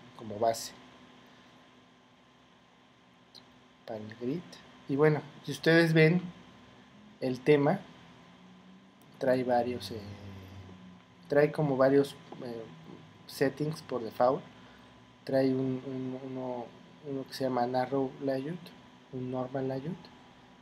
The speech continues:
y un Wide Layout. Y uno hasta podría poner un Fluid Layout, pero eso es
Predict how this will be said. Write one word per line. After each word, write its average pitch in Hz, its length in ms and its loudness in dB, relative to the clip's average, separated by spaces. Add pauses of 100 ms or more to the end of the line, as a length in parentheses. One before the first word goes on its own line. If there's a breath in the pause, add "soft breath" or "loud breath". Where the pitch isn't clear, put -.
(200)
y 127 40 -8
un 123 140 -6
Wide 123 300 0
Layout. 117 240 -4 (1700)
Y 147 140 4
uno 165 120 6
hasta 160 240 2
podría 131 240 4
poner 135 240 -2
un 135 100 -4
Fluid 135 240 0
Layout, 131 460 2
pero 131 160 -4
eso 139 100 -4
es 139 100 -10